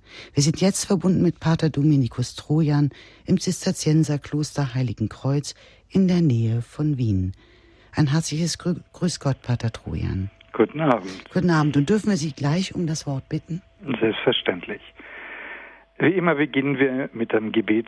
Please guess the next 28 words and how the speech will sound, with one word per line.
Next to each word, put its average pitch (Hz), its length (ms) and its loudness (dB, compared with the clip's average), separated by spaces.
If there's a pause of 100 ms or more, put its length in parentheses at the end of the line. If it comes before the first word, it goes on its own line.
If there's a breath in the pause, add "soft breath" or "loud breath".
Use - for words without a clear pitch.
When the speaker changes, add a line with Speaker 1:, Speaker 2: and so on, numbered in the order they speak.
Speaker 2:
zum 107 160 -2
Heiligen 107 380 -2
Geist. 92 300 -2 (600 loud breath)
Im 131 120 0
Namen 135 320 0
des 135 140 2
Vaters 151 480 0
und 156 160 -4
des 127 180 -2
Sohnes 151 480 2
und 127 240 -2
des 123 140 -2
Heiligen 117 420 -2
Geistes. 110 500 0 (140)
Amen. - 520 -8 (720 loud breath)
Komm, 147 300 0
Heiliger 139 320 2
Geist, 135 520 0
erfülle 135 440 0
die 123 140 2
Herzen 131 540 -2
deiner 120 220 2
Gläubigen 120 720 0 (720 loud breath)
und 117 160 0
entzünde 170 560 0
in 139 220 -4
ihnen 160 460 0
das 131 120 2